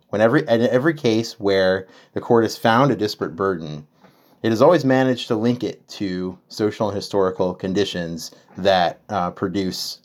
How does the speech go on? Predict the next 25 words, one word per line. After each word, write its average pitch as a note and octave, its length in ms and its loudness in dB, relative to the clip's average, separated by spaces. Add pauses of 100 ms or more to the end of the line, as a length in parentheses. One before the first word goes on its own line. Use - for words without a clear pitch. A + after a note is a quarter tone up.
the F#2 180 -6
outcome D#2+ 640 0 (300)
and F2+ 220 -6
find G2+ 340 0
a F#2 40 -6
violation F2+ 500 -2
of D#2+ 80 -10
the F2 80 -8
results C3+ 400 2
test. - 480 -8 (500)
And G#2+ 220 -2
in F#2+ 80 -4
that C#3+ 280 4 (300)
event, G2+ 500 -4
Section A#2+ 380 -2
two A2+ 320 0
becomes G#2 600 -4
o-, - 260 -6 (160)
essentially C3 540 2
a F2+ 40 -4
disparate G#2 360 0
impact G2 340 0
statute, E2 680 -4 (480)
which, G2 520 -2
um, G2 440 -4